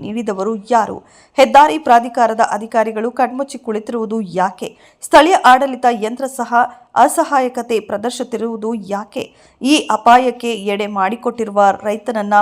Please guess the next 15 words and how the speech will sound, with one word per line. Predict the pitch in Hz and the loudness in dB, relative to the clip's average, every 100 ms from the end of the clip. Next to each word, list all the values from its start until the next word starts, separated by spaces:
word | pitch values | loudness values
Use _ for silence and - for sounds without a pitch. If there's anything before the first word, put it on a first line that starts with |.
| 208 | 2
ಪ್ರಶ್ನಿಸುವವರೇ | 240 240 - 233 220 214 202 220 269 - 226 | -4 -6 -10 -12 -10 -10 -6 -4 -4 -6 -6
ಇಲ್ಲವೇ | 226 190 190 - 262 | -4 -2 -4 -4 -4
ಎಂಬ | 285 233 | -2 -2
ಪ್ರಶ್ನೆಗಳು | 220 202 254 254 220 254 - _ - | -2 -10 -6 -2 -2 -2 -6 _ -6
ಸದ್ಯ | - 285 240 - - | -2 0 0 -2 -4
ಉದ್ಭವಿಸಿವೆ. | 208 233 240 254 269 - - _ _ - | -4 -4 -4 -6 -4 -4 -4 _ _ -2
ಇನ್ನಾದರೂ | 302 302 311 349 370 | 2 4 4 2 0
ಸಂಬಂಧಪಟ್ಟ | 330 277 277 285 - - | -2 -2 -2 -2 -2 -2
ಅಧಿಕಾರಿಗಳು | 240 254 254 240 240 - | -2 0 0 0 -2 -2
ಎಚ್ಚೆತ್ತು | 226 240 233 262 - | -6 -6 -4 -4 -4
ಅನಾಹುತ | 226 226 233 233 226 | -2 -2 -2 -4 -2
ಸಂಭವಿಸುವ | 262 277 269 247 208 202 | -2 -4 -6 -6 -10 -8
ಮುನ್ನ | 220 240 330 - _ - 262 | -2 2 2 0 _ -6 -4
ಇಂತಹ | 262 302 254 226 226 | -4 -4 -2 -2 -4
ಕೆಲಸಗಳಿಗೆ | 226 262 233 214 233 | -6 -4 -4 -4 -6